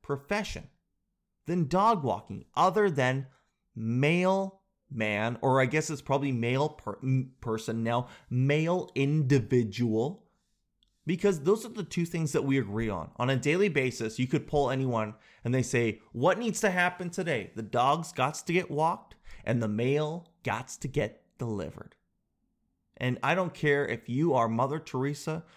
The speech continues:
or you're El Chapo, you both can at least agree that's true. Both of those things need to happen. So this poor person signs up to be a dog walker. "I just want to <laughs> walk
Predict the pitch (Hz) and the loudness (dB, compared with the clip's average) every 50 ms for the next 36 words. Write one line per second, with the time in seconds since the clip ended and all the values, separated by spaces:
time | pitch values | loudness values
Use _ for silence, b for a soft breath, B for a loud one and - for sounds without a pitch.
0 | B B B - 117 113 110 110 - - 113 120 135 160 151 - - - - 160 | B B B -2 0 0 0 0 -2 0 2 2 2 2 0 -4 -12 -10 -8 -6
1 | 151 - - - - 113 110 123 139 - _ _ _ _ _ _ _ _ _ - | -6 -6 -6 -4 -2 -2 -2 -2 -6 -12 _ _ _ _ _ _ _ _ _ -4
2 | - 120 123 101 113 131 143 170 180 - - _ _ _ _ - - 120 113 104 | 0 0 0 2 4 2 2 2 2 -2 -10 _ _ _ _ -10 -8 -6 -6 -6
3 | - - 117 131 - - 151 117 - 120 120 120 123 135 143 - - 107 104 101 | -4 -4 -6 -6 -6 -8 -10 -8 -6 -4 -2 -2 -4 -4 -8 -10 -8 -8 -8 -8
4 | - - - - 139 120 95 90 101 110 117 127 127 127 123 123 120 - 127 120 | -10 -14 -12 -8 -6 -6 -6 -4 -4 -6 -6 -6 -4 -4 -4 -4 -4 -6 -6 -6
5 | 120 117 120 117 123 135 127 110 101 - - - - - _ b b b b b | -6 -4 -6 -6 -4 -4 -4 -6 -6 -8 -10 -16 -20 -20 _ b b b b b
6 | b b b b - 139 156 202 214 - - - 160 180 202 202 - 143 123 117 | b b b b 0 2 2 2 0 -2 -4 0 2 2 2 0 0 -2 -2 -2
7 | - - 110 107 107 - - - 147 160 180 160 160 156 - - - 135 135 127 | -2 -6 -10 -10 -10 -8 -2 0 0 2 2 4 2 2 0 -2 -6 -2 -2 -2
8 | 113 101 - 117 113 120 123 135 139 131 131 - _ _ - 92 95 95 92 95 | -2 -2 -2 0 2 2 2 2 0 -2 -10 -16 _ _ -18 -16 -14 -12 -6 -2
9 | 117 131 135 131 - - - - _ _ _ _ _ _ _ _ _ _ _ _ | 0 0 0 -2 -6 -18 -20 -20 _ _ _ _ _ _ _ _ _ _ _ _
10 | - - 165 208 196 143 - - 131 92 120 123 - - - 180 - 269 269 - | -8 -4 -4 -4 -4 -6 -6 -6 -6 -6 -6 -8 -10 -8 -6 -4 -4 -4 -6 -12
11 | _ | _